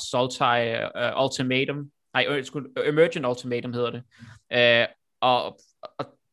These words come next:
og hvis vi, hvis vi først resolver den, kan man sige, så, øh, så er det ret svært, kunne jeg forestille mig. Altså, de, de, de, hvis de, de, øh, du skal være, det handler meget om, jeg tror, det handler meget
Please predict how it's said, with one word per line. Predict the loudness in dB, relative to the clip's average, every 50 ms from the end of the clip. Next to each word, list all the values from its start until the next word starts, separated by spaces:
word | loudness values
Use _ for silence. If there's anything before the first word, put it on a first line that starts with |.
| -16 -12 -6
og | -2
hvis | -2 -2 0 -2
vi, | -2 -2 -2 -4 -4 -4
hvis | -4 -4 -4 -4 -6
vi | -6
først | 0 2 2 2 2 -2 -6
resolver | -6 -4 0 0 2 2 2 2 0
den, | 0 -2 -2 -4 -8 _ -14
kan | -12 -10
man | -10
sige, | -8 -8 -8 -4
så, | 0 2
øh, | 4 4 4 4 4 2 0 -2 -4 -8 _ _ _ _ -8
så | -4 -2
er |
det | 0 2
ret | 2 0 0 -2
svært, | -4 -2 0 0 0 0 -2 -4 -6
kunne | -6
jeg | -4 -2
forestille | 0 -2 -2 -2 -4 -6 -6 -6 -4
mig. | -2 -2 0 0 0 0 0 0 0 0 -2 -2 -2 -2 -4 -4 -4 -6 -8 -10 -14 -12
Altså, | -10 -10 -10 -10 -14 -20 -20 -20 _
de, | -20 -16
de, | -12 -12 -10
de, | -10 -12 -14 _ _ _ _
hvis | -8 -6 -6
de, | -6 -8 -10 -10 -16 _ -10
de, | -6 -2 0 2 2
øh, | 2 2 0 -2 -6 -8 -12 -18 _ _ -10
du | -8
skal | -6 -2 2 4
være, | 4 4 4 2
det | 0 2
handler | 2 2 4 4
meget | 6 6 6 8 6 6 4
om, | 4 4 2 2 0 -4 -10 -16 _ _ _ _ _ _ _ _ _ _ _ _ _ _ _ _ _ _ -16
jeg | -16 -12
tror, | -4 -2 0 0
det | 0 0
handler | 0 0 0 0 0
meget | 0 2 2 2 2 2 0